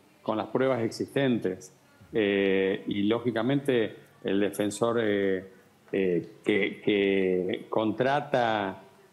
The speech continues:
el, el imputado, porque, eh, el, el hecho de la, de la ausencia puede ser, mm, como en este caso, que se conoce su paradero, pero que lamentablemente no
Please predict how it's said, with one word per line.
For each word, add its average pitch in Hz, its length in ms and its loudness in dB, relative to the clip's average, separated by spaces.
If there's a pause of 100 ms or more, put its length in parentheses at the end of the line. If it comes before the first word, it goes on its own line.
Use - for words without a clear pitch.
(100)
el, 104 420 0 (180)
el 107 200 0
imputado, 107 680 0
porque, 98 440 -4 (260)
eh, - 300 -4
el, 113 240 -2
el 113 100 2
hecho 131 220 0
de 131 60 0
la, 117 180 0
de 117 200 -2
la 110 100 0
ausencia 143 420 0
puede 120 100 -4
ser, 135 220 -2 (400)
mm, 107 260 -2 (260)
como 101 220 0
en 120 80 0
este 120 220 -2
caso, 147 400 -2
que 104 500 -2
se - 240 -4
conoce 123 400 -2
su 113 140 -6
paradero, 120 640 0
pero 147 400 0 (360)
que 101 120 -2
lamentablemente 113 920 0
no 104 760 -2